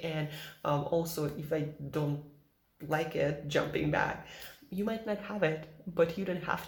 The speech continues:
to. You can just take small steps, you know, take on small projects, maybe take mini vacations in a place where you want to move and see how the life actually is there. And then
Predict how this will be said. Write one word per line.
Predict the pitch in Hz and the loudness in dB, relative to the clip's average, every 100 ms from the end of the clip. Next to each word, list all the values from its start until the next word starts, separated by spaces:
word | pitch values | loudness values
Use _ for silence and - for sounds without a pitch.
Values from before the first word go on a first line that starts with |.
| - | -10
to. | - - - - | -14 -14 -18 -12
You | - | 0
can | 190 | 0
just | 190 190 185 - - | 2 2 2 -2 -10
take | - 254 - | -8 -6 -6
small | - 226 | -4 -4
steps, | 226 - 180 175 - 196 | -4 -4 -2 -2 -6 -4
you | |
know, | 180 170 | -2 -4
take | - - - | -4 -6 -4
on | 220 | -4
small | 214 202 196 | -4 -4 -4
projects, | - - 170 165 165 - - - - | -4 -2 -2 0 -4 -4 -8 -8 -6
maybe | - 208 | -2 -2
take | 208 - 208 214 | 0 -2 -2 0
mini | 214 | 2
vacations | 208 196 - 170 170 170 170 | 2 0 -2 -4 -4 -4 -4
in | |
a | 170 | -4
place | 170 160 165 | 0 -2 -2
where | - 165 | -4 -4
you | 160 | -4
want | 160 160 160 | -4 -4 -6
to | 165 | -6
move | 160 156 - | -4 -4 -2
and | 180 | -4
see | 175 - 180 175 - - | -4 -6 -6 -6 -10 -8
how | - 165 165 | 0 2 4
the | 156 | 2
life | 170 165 165 - - - | 2 0 -2 -10 -16 -8
actually | 151 - 175 170 - | -6 -6 -6 -6 -4
is | 185 180 - - | -4 -4 -10 -6
there. | 151 160 - - - - - - - - _ _ _ _ _ - | 0 2 0 -4 -14 -18 -16 -16 -16 -20 _ _ _ _ _ 0
And | 208 | 6
then | 285 277 - | 8 6 0